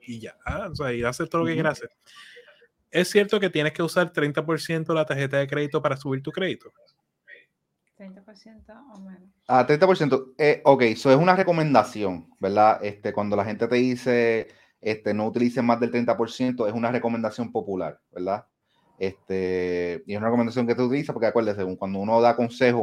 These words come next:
Speaker 2: uno está dándoselo a mil, dos mil, tres mil personas. Eso es el consejo que más le aplica a la mayoría de las personas, por eso es que todo el mundo lo dice. Este, pero sí, tú, la, tú cre-, tú tienes que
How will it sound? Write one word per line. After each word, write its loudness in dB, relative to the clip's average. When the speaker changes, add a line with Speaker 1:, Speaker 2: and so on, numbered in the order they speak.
Speaker 2:
uno -4
está -2
dándoselo 0
a 4
mil, 2
dos 0
mil, 0
tres -4
mil -6
personas. -4
Eso -4
es 2
el -2
consejo 0
que -2
más -2
le 2
aplica 2
a 4
la 2
mayoría -2
de 0
las 0
personas, -4
por -4
eso -8
es -8
que -6
todo 0
el -4
mundo -4
lo -2
dice. -8
Este, -4
pero 6
sí, -8
tú, -10
la, -4
tú -8
cre-, 0
tú -6
tienes -2
que -4